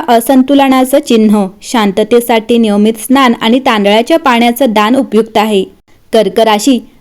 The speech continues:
तुम्हाला विशेष काळजी घ्यायची असेल तर भावनांवर नियंत्रण ठेवणं अत्यावश्यक आहे. तुमचं मन लवकर दुखावतं, पण त्याचा गैरफायदा इतरांकडून घेतला जाऊ शकतो.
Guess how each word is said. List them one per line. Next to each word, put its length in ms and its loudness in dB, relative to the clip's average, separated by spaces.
तुम्हाला 440 2
विशेष 420 0
काळजी 360 0
घ्यायची 380 0
असेल 300 0
तर 100 2
भावनांवर 640 2
नियंत्रण 540 2
ठेवणं 300 2
अत्यावश्यक 760 0
आहे. 240 0
तुमचं 340 2
मन 260 4
लवकर 440 0
दुखावतं, 640 0
पण 140 0
त्याचा 320 0
गैरफायदा 720 2
इतरांकडून 680 2
घेतला 380 0
जाऊ 220 0
शकतो. 480 -2